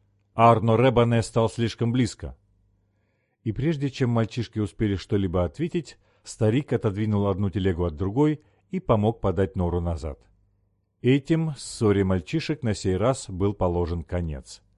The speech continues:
Только Арно Ребане посмотрел вслед Рольцу из-под нахмуренных бровей,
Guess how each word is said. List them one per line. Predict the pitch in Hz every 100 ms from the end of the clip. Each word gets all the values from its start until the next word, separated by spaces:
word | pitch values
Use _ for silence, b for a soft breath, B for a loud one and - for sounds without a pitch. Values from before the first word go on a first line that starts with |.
| _ _ _ _ _ -
Только | 180 175 170 156 -
Арно | 151 160 151 151
Ребане | 147 156 120 101 90
посмотрел | - - 107 101 110 107
вслед | 90 - 98 92
Рольцу | 120 151 147 139
из-под | - 110 - 110
нахмуренных | 98 98 - 98 87 87
бровей, | 73 90 107 139 131